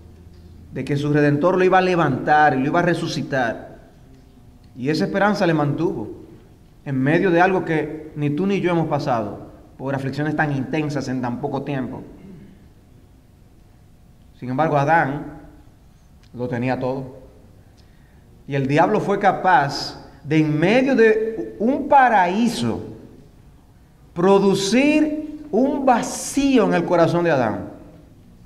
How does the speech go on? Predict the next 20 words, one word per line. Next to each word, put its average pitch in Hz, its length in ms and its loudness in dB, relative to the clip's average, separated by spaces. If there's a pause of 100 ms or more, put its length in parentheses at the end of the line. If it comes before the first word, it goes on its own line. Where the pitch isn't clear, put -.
(240)
donde 165 480 4
él - 260 -2 (420)
sentía 202 960 0
que 196 120 0
necesitaba 190 680 2
algo 226 720 4
más - 540 -2 (400)
de 147 100 -2
lo 147 100 2
que 147 60 2
él 156 80 2
tenía. 123 400 -2
Podemos 240 420 2
vivir 254 360 0
en 240 120 2
un 285 220 -2
paraíso 262 760 2 (800)
y 156 120 -4
estar 156 480 0
descontentos. 131 1200 -4